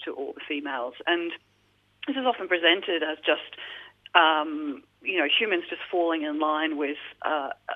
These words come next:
a near universal pattern across the animal kingdom. And while, of course, the sort of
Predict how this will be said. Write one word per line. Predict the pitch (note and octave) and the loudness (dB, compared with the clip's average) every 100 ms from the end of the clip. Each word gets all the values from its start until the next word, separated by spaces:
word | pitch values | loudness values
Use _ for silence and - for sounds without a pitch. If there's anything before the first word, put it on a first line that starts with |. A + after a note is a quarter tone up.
| - | 0
a | D#3+ | 0
near | E3 E3 | 2 4
universal | E3 D#3+ D#3 C#3+ C#3+ - C#3+ C#3 | 4 2 0 0 0 0 -2 -2
pattern | C3+ - D3+ D3+ C3 | 0 -2 -2 -6 -10
across | - - C3+ - | -10 -8 -8 -8
the | D3+ C#3+ - | -6 -4 -4
animal | C#3+ C4+ - - | -4 -6 -8 -8
kingdom. | D#4 - B3 D4 - - - - - _ | -10 -8 -8 -8 -10 -12 -10 -12 -14 _
And | F3+ F#3+ F#3+ G3 F#3 - B2 - _ - - G#3 | 8 8 6 0 -8 -10 -12 -12 _ -20 -6 6
while, | B3+ | 8
of | C#4+ - | 8 4
course, | G#3+ - - | -6 -6 -14
the | - | -6
sort | |
of | E3+ | -4